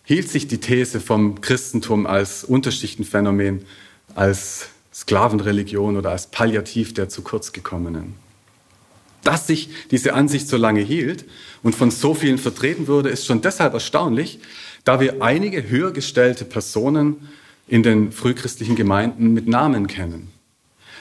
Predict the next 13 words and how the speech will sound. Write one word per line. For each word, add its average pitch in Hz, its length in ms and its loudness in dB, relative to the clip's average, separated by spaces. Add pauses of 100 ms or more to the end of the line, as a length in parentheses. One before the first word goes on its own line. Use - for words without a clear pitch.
(140)
Den 117 100 8
Ädilen 117 680 4
Erastus 113 840 -2 (140)
in 101 180 -2
Korinth, 104 580 2 (1200)
den 98 80 4
Statthalter 117 460 2
von 104 180 -2
Zypern, 180 460 -4
Sergius 107 540 0
Paulus, 113 640 -4 (800)
oder 131 240 4
Dionysios, 120 880 0